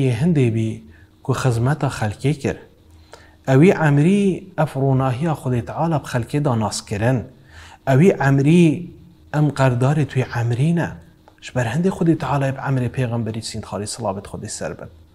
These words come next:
Biha û qîmetê vê Emrî, tu wê çendê daye, ewa pêşkêşî beramber dikir.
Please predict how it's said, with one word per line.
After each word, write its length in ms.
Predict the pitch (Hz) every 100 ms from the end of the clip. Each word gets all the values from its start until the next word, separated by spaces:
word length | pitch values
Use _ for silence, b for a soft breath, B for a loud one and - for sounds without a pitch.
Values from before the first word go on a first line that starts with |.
| _ - _ _ _ _ _ _ _ _ _ _ _ _ _ - - - _ _ _ _
Biha 380 | 127 123 104 156 190
û 20 | 196
qîmetê 440 | 147 135 185 - 135
vê 120 | 127 131 120
Emrî, 520 | 127 143 175 170 123
tu 60 | - 139
wê 60 | 135
çendê 380 | 131 123 139 165
daye, 340 | 139 120 98 - B B B -
ewa 220 | 127 127 123 110 - - -
pêşkêşî 680 | - 120 - - 127 - 120 113 - - 120
beramber 600 | 113 110 101 107 165 160
dikir. 200 | -